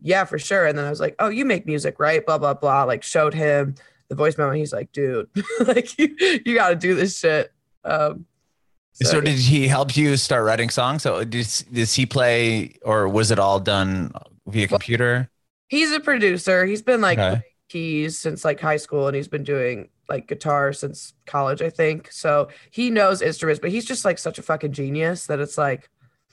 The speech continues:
Speaker 1: I don't know. I, um, he, he just made the beat, and I would sing, and he, it wasn't like I was really getting much direction. He just
Speaker 2: Okay.
Speaker 1: do my thing, and it was dope.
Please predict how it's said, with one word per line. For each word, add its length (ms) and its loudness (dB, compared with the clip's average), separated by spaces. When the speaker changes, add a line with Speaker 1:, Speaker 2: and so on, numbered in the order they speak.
Speaker 1:
I 80 2
don't 160 2
know. 280 -2
I, 240 4
um, 580 0
he, 240 -6
he 160 0
just 220 0
made 160 2
the 60 -4
beat, 340 -2
and 100 0
I 120 2
would 140 0
sing, 380 0
and 220 -4
he, 180 -8
it 80 2
wasn't 280 2
like 180 0
I 40 4
was 140 -2
really 160 2
getting 240 2
much 220 -4
direction. 640 -2
He 140 -8
just 380 -10
Speaker 2:
Okay. 220 0
Speaker 1:
do 60 -4
my 120 -6
thing, 380 -4
and 100 2
it 40 4
was 120 2
dope. 280 0